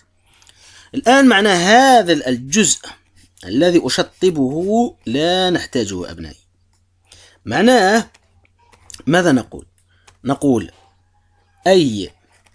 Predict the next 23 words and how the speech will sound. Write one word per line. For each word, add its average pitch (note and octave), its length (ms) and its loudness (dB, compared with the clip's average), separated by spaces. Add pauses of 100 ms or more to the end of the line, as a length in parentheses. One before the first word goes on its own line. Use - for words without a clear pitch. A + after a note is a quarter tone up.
(880)
واحد F3+ 680 2 (180)
على B2+ 440 0 (240)
إكس - 560 -4
ناقص A2+ 420 -8
واحد F3 260 -4 (260)
قيمة B2 200 -4
كيف B2+ 260 -10
هي؟ F#2 300 -14
سالبة C#3+ 1120 -2 (480)
في F#3+ 640 -6 (220)
المجال D3 1300 0 (480)
ما F3+ 180 0
هو D#3 160 2
أبنائي؟ B2 420 -2 (320)
من F3 220 0
الناقص F#3 600 2
ما F3 80 -2
لا D#3 140 0
نهاية F#3 420 -2
إلى D3 120 -2
الصفر E3 300 -4
مفتوح، - 640 -2
هكذا، G2+ 580 -6